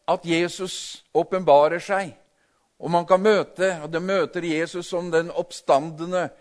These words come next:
levende, han som hadde vært død, så er jo klart det at det, her kunne det, man tenker sånn at Jesu oppstandelse, og når Jesus taler, og Jesus kommer med sitt liv, så er det al-, da er det alltid sånn at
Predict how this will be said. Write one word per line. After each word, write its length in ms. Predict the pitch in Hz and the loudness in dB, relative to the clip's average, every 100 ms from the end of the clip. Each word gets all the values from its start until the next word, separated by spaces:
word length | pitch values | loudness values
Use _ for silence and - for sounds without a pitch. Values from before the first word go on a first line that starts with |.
| - | -14
levende, 720 | 139 190 170 135 147 175 196 - - - | 0 2 2 0 -2 -2 -4 -6 -14 0
han 160 | 156 | 0
som 220 | 156 175 175 | 0 -4 -2
hadde 160 | 165 | 2
vært 200 | 185 185 | 2 2
død, 180 | 156 170 208 _ _ _ | 0 -2 -4 _ _ _
så 120 | - 196 | 0 2
er 100 | 196 | 2
jo 80 | |
klart 260 | 180 170 175 | 4 4 6
det 100 | 175 | 2
at 140 | 170 | 2
det, 120 | 190 190 - _ - - | 2 0 -4 _ -20 -8
her 220 | 135 165 185 | -4 -4 -4
kunne 260 | 208 170 156 | -6 -4 -2
det, 200 | 175 180 - _ _ _ _ _ _ _ _ - - - | -2 -2 -12 _ _ _ _ _ _ _ _ -6 -4 -4
man 180 | 165 180 | -4 0
tenker 340 | 214 170 170 170 | 0 -2 -4 -6
sånn 180 | 165 | -2
at 220 | 175 190 131 | -2 -2 -8
Jesu 600 | 127 151 165 170 - 190 175 _ _ _ - | -6 -4 -4 -6 -6 -6 -6 _ _ _ -8
oppstandelse, 1080 | 170 - - 175 175 196 185 214 - 226 185 - _ - | -8 -8 0 2 2 -2 -6 -6 -6 -6 -6 -8 _ -12
og 80 | 143 | -6
når 140 | 165 147 | -4 0
Jesus 540 | 151 196 - 202 196 | 2 2 2 -6 -6
taler, 460 | - 208 175 156 190 | 4 4 6 2 -4
og 140 | 165 107 | -8 -6
Jesus 480 | 135 185 - 185 - | -2 -2 -2 -10 -4
kommer 320 | 175 165 175 | 0 0 -2
med 160 | 185 180 | -6 -6
sitt 240 | 202 - | -8 -8
liv, 240 | 147 185 190 _ _ _ | -8 -8 -10 _ _ _
så 160 | - 180 | 0 2
er 140 | 160 | 4
det 80 | 185 | 4
al-, 220 | 175 160 - | 4 2 -6
da 240 | 147 165 185 | -4 0 2
er 80 | 151 | 4
det 80 | 175 | 4
alltid 320 | 170 143 165 | 4 2 -6
sånn 160 | 156 151 | -6 -6
at 160 | 156 | -6